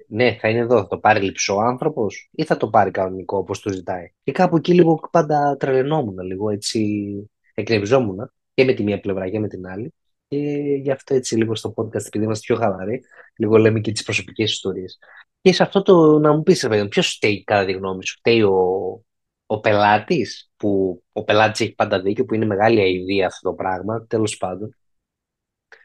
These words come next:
Αυτό το έχουν και εδώ. Ε, ε, customer is king. Ο πελάτης είναι ο βασιλιάς, δηλαδή. Φίλε, εντάξει,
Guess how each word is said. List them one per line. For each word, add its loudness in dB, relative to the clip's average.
Αυτό -6
το 2
έχουν 0
και -2
εδώ. 0
Ε, -4
ε, -4
customer 2
is -8
king. 2
Ο -4
πελάτης -2
είναι -2
ο -2
βασιλιάς, 0
δηλαδή. -6
Φίλε, 2
εντάξει, 0